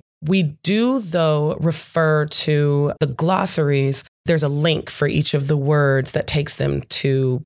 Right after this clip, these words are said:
Perseus. It's an O E R as well that has texts as well as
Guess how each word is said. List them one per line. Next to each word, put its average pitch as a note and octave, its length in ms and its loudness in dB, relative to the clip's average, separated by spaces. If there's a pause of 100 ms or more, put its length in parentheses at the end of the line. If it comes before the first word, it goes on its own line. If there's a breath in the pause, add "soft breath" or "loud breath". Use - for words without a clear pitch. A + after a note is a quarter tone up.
Perseus. D#3 800 0
It's F#3 180 0
an C#3+ 80 2
O C3+ 180 2
E C3+ 80 2
R D3 260 -2
as C#3 160 0
well C#3+ 300 2 (140)
that C#3 160 0
has C3 500 0 (140)
texts - 540 -2 (320)
as D3 200 0
well C#3 460 0
as C3 640 0